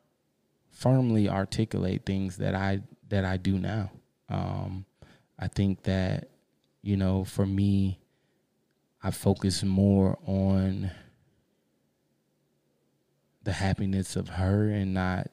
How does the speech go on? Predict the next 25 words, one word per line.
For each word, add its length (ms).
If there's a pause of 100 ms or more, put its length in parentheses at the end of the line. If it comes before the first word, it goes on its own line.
(120)
so 320
much 300
the 80
happiness 520
of 160
myself. 560 (800)
And 920 (240)
that's 240
how 220
I 80
found 280
myself 500
in, 380 (100)
in 140
that 200
place. 480 (680)
Um, 720
and 160
I 120 (100)
think 300
that, 420 (1080)
you 160
know, 460 (1400)
sometimes 800
you, 680